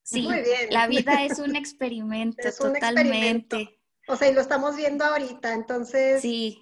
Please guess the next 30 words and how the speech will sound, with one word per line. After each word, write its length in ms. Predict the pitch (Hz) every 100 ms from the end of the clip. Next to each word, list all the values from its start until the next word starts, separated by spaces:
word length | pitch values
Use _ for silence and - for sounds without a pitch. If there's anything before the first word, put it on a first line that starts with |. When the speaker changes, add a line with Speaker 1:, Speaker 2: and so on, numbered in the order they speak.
| _ _ _ - -
Speaker 2:
yo 140 | 262
creo 120 | 277
que 80 | 277
hay 80 | 277
que 80 | 285
aprender, 600 | 285 277 269 254 254 302 302
este, 760 | 247 233 233 240 226 220 220 220
te 100 | 233
digo, 200 | 233 233 240 233 226 240 240
una 280 | 247 240 240
parte 420 | 269 269 269 269
esencial 380 | 269 262 247 233
de 80 |
los 120 | 240 254
museos 760 | 240 233 226 226 247 240 - -
y 140 | 247
que 180 | - 208
debe 300 | 214 214 262
de 120 | 247
ser 280 | 254 220 226
el, 320 | 233 233 226 -
en 180 | 226 220
lo 100 | 220
que 80 | 226
implica 380 | 208 226 220 254
la 120 | 262
transformación 840 | 247 226 - 214 208 202 247 233
de 80 | 262
un 80 | 240
museo, 600 | 226 233 240 220 262